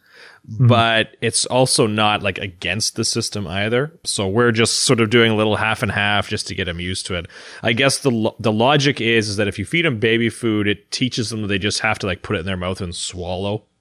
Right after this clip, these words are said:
Speaker 2: versus if they, you know, eat a banana, they kinda have to,
Speaker 1: Or
Speaker 2: like,
Speaker 1: chew it,
Speaker 2: mush
Speaker 1: yeah.
Speaker 2: it a little bit. So,
Speaker 1: Yeah.
Speaker 2: I mean,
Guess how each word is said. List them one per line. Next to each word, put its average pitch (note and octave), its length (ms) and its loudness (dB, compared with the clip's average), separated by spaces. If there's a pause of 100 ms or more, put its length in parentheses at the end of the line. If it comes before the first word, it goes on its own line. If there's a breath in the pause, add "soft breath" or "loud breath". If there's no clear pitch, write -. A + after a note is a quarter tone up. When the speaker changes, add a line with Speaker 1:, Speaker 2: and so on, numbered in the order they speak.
(240)
Speaker 2:
versus G#2 480 -2
if F#2+ 200 -4
they, F#2 520 0
you F#2+ 100 -10
know, E2+ 120 -12
eat G2 180 -6
a F2+ 40 -8
banana, F2+ 400 -6
they F#2 120 -6
kinda F#2 240 -6
have G2 240 -2
to, D3+ 80 2
Speaker 1:
Or C3+ 60 6
Speaker 2:
like, A#2 100 4
Speaker 1:
chew A2 300 4
it, G#2+ 120 4
Speaker 2:
mush A#2 300 4
Speaker 1:
yeah. C#3 60 6
Speaker 2:
it A#2+ 40 2
a B2+ 60 4
little C3 280 4
bit. C3+ 300 2 (440 loud breath)
So, A3 260 2
Speaker 1:
Yeah. E3 80 6
Speaker 2:
I E3 80 4
mean, F3 240 4